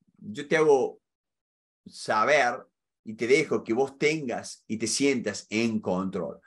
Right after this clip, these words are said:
Entonces, no te olvides de eso nunca, que la persona, que la contraparte te diga que,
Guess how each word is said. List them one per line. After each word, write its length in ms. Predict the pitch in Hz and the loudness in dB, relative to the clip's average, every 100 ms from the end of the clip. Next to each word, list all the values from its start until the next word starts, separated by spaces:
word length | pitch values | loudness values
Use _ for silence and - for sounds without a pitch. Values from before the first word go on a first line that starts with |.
| _ | _
Entonces, 300 | - 143 202 | -10 -2 0
no 100 | 180 | 2
te 100 | 226 | 2
olvides 260 | 247 247 208 | 4 6 8
de 80 | 214 | 8
eso 180 | 202 175 | 8 4
nunca, 540 | 180 175 131 90 - _ _ _ _ | 4 2 0 -6 -8 _ _ _ _
que 100 | - | 0
la 140 | 139 135 | 2 4
persona, 720 | 139 139 208 220 202 170 - - | 4 4 4 4 4 2 -2 -6
que 80 | |
la 100 | 131 | -6
contraparte 600 | 185 185 170 170 170 165 | -4 -2 0 4 4 4
te 40 | 120 | 0
diga 380 | 120 147 135 - | -2 -2 -2 -2
que, 380 | 120 110 113 | 0 0 -4